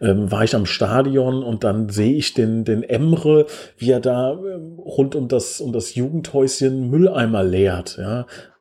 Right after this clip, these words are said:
Ähm, so, und also krass einfach, ne? Ich wär froh, wenn, wenn hier im Büro die Leute das hinkriegen würden. <laughs> Ja, und der, der, also, und das, auch der Gary, ne, also gerade eben davon gesprochen hast, da kam ich, kam ich darauf, was der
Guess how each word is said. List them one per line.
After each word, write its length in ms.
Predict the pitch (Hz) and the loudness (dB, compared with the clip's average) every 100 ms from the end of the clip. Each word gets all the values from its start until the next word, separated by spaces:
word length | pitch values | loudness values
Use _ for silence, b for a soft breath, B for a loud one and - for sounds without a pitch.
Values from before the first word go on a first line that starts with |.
| - | -6
Ähm, 400 | 104 98 98 - _ - - | -4 -2 -4 -8 _ -20 -8
so, 140 | - | -2
und 420 | 101 107 127 127 - | 0 -2 -4 -8 -6
also 280 | - 123 131 - 165 - | 0 0 -2 -10 -14 -4
krass 340 | 175 185 - | 0 0 0
einfach, 420 | 101 90 107 - | -6 -6 -6 -6
ne? 500 | 117 139 170 170 156 | -4 -4 -4 -6 -6
Ich 120 | 139 - | -4 0
wär 120 | 123 | 0
froh, 300 | - 135 151 | 2 2 2
wenn, 220 | 143 143 | 0 -2
wenn 160 | 139 139 | -6 -4
hier 180 | 135 | -4
im 100 | 147 | -2
Büro 240 | 135 135 202 | 0 4 4
die 80 | 160 | 4
Leute 240 | 110 107 | 2 4
das 120 | 104 | 2
hinkriegen 440 | 117 110 107 107 107 | 0 -2 -2 -2 -4
würden. 280 | 120 143 147 | -4 -4 0
<laughs> 160 | 156 - | 0 2
Ja, 180 | 165 - B 196 B | 0 0 B -8 B
und 200 | 120 131 | 0 2
der, 100 | 139 | 2
der, 480 | 151 147 151 170 | 0 -8 -10 -6
also, 460 | 180 135 156 175 151 - _ | -4 -2 -2 -6 -14 -20 _
und 220 | 139 127 | -8 -2
das, 280 | 151 - - - B B | -2 -2 -8 -14 B B
auch 160 | 127 | -2
der 140 | - 131 | 2 2
Gary, 420 | 147 175 170 127 | 4 4 4 4
ne, 240 | 110 123 | 2 2
also 240 | 139 117 123 | 2 0 0
gerade 160 | 120 | 2
eben 140 | 123 135 | 2 0
davon 220 | 117 127 | 0 0
gesprochen 300 | 120 139 156 | -2 -2 0
hast, 140 | 117 | 2
da 60 | 110 | 0
kam 260 | 101 117 135 | -2 -2 -4
ich, 240 | - - | -6 -8
kam 160 | 131 143 | -6 -4
ich 120 | - | -2
darauf, 360 | 110 101 98 | -2 0 -2
was 160 | 110 - | -4 -2
der 280 | 135 131 | -2 -2